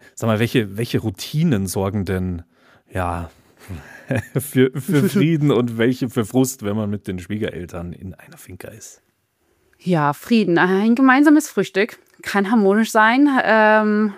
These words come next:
Speaker 2: vielleicht für die Schwiegereltern feste Ruhezeiten, wo man einfach seine
Speaker 1: Das
Speaker 2: Ruhe haben
Speaker 1: Mittagsschläfchen?
Speaker 2: möchte. Ein Mittagsschläfchen, <laughs> genau, das Pflichtmittagsschläfchen. Ähm, und kleine Aufgabenverteilung.
Speaker 1: Mhm.
Speaker 2: Ähm, ich denke, das, äh,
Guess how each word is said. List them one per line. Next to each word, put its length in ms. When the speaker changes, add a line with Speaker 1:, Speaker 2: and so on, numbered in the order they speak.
Speaker 2:
vielleicht 500
für 480
die 160
Schwiegereltern 600
feste 340
Ruhezeiten, 720
wo 80
man 180
einfach 280
seine 400
Speaker 1:
Das 120
Speaker 2:
Ruhe 160
haben 260
Speaker 1:
Mittagsschläfchen? 460
Speaker 2:
möchte. 160
Ein 160
Mittagsschläfchen, 720
<laughs> 20
genau, 460
das 200
Pflichtmittagsschläfchen. 1200
Ähm, 440
und 280
kleine 380
Aufgabenverteilung. 880
Speaker 1:
Mhm. 60
Speaker 2:
Ähm, 640
ich 140
denke, 280
das, 260
äh, 60